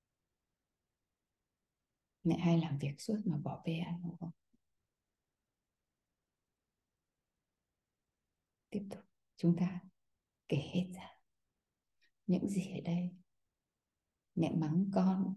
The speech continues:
mẹ tổn thương con. Mẹ không biết cách yêu thương con như mẹ người khác. Mẹ không cho con tiền, mẹ không giỏi giang.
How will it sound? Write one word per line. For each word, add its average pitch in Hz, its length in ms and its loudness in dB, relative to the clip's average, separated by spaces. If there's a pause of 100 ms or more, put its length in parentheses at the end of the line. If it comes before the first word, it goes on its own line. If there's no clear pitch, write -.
(500)
mẹ - 180 0
tổn - 240 0
thương 170 280 0
con. 170 220 -6 (960)
Mẹ - 180 -4
không 208 120 6
biết 214 100 4
cách 233 200 2
yêu 202 240 4
thương 202 320 4
con 196 320 8
như 196 160 12
mẹ 185 260 10
người 151 220 2
khác. - 160 0 (1900)
Mẹ - 200 -8
không 196 200 6
cho 202 160 2
con 185 240 4
tiền, 143 420 4 (440)
mẹ - 200 -2
không 202 200 10
giỏi 180 220 6
giang. 190 680 2